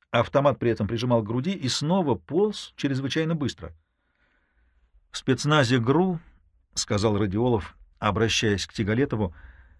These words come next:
«в некоторых батальонах над колючей проволокой метрах в пяти ставят навес из деревянного бруса, на котором развешивают мишени. И боец, ползая на спине, не прерывая передвижения, должен еще и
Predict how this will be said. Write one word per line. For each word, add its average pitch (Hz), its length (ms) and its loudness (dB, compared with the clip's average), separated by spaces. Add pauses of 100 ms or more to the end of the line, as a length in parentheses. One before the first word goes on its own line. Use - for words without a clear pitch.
(400)
«в 95 100 -2
некоторых 160 400 4
батальонах 151 680 4
над 127 160 2
колючей 151 340 2
проволокой 123 520 2
метрах 127 260 -2
в - 80 -16
пяти 135 240 -2
ставят 117 320 0
навес 123 460 0
из 104 140 -2
деревянного 110 500 2
бруса, 107 440 -2 (520)
на 113 100 0
котором 165 320 4
развешивают 147 540 2
мишени. 95 400 -4 (720)
И 127 80 0
боец, 170 580 4
ползая 127 400 2
на 120 80 0
спине, 180 420 0
не 127 140 0
прерывая 139 480 2
передвижения, 123 680 0
должен 160 420 2
еще 143 240 0
и 135 140 2